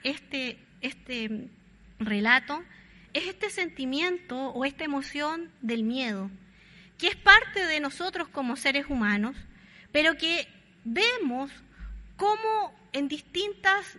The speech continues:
eh, personas, eh, son provocadas por el miedo distintas decisiones. Y cómo la obediencia de este hombre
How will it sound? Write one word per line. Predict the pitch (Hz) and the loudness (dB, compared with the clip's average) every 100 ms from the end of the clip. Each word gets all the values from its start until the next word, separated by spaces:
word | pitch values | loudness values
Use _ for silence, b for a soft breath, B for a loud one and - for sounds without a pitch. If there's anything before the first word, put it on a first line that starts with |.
| - | -10
eh, | 233 220 202 - - | -6 -6 -8 -14 -6
personas, | 233 220 - 440 330 262 320 - B B B B - _ _ _ 240 | -4 -2 2 4 6 4 4 0 B B B B -20 _ _ _ -4
eh, | 226 220 | -2 -2
son | - 381 403 415 - - - - - - - - - - | -2 0 0 -2 -8 -20 -20 -20 -20 -20 -20 -20 -18 -2
provocadas | 302 294 240 330 392 440 381 | 0 0 0 4 4 4 -2
por | 285 285 | -6 -4
el | 269 | -4
miedo | 285 302 311 349 277 | -4 -4 -4 -8 -8
distintas | 226 269 - 330 349 349 330 | -8 -8 -8 -8 -4 -4 -4
decisiones. | 262 247 240 226 370 381 214 180 - - - - _ - _ - - _ - - - - _ - - - _ - - B B B B B B - - - - | -6 -6 -6 -4 0 2 2 -2 -8 -20 -20 -20 _ -20 _ -20 -20 _ -20 -20 -20 -20 _ -20 -20 -20 _ -20 -20 B B B B B B -20 -20 -12 -4
Y | 302 | -2
cómo | - 453 494 466 | 4 2 6 8
la | 403 | 8
obediencia | 359 294 302 381 339 - 214 202 196 | 8 4 2 2 2 -2 -2 -2 -2
de | 220 277 | -4 -4
este | - 311 285 | -2 -2 2
hombre | 285 214 202 233 | 2 2 2 0